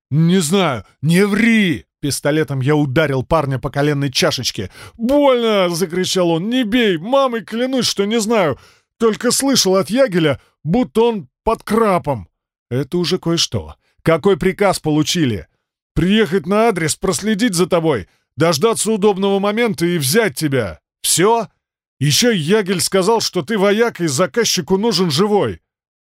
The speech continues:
«Вы откуда?» «Из Нейрбурга. Спортсмены, боксёры. А ствол откуда?» «У меня был отцовский, он с войны привёз».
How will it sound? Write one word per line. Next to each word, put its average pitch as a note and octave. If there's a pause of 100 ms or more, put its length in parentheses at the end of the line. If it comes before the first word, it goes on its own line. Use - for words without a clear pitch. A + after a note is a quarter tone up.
«Вы C3
откуда?» D3 (300)
«Из D3
Нейрбурга. F3+ (160)
Спортсмены, G3 (120)
боксёры. E3 (260)
А C#3
ствол A#3
откуда?» D#3 (420)
«У -
меня F#3+
был F#3+
отцовский, F3 (280)
он D#3
с -
войны G#3+
привёз». E3+